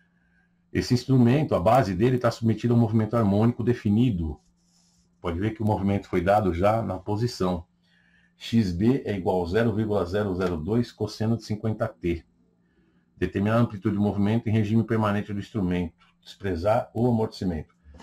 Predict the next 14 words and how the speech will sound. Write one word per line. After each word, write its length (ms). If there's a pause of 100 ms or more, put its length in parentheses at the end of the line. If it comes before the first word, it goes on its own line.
Então 140
já 80
foi 180
dado 260
o 20
valor 220
de 80
x 240
zero 280
aqui, 240
ó. 140 (760)
Então 220
x 460
zero 500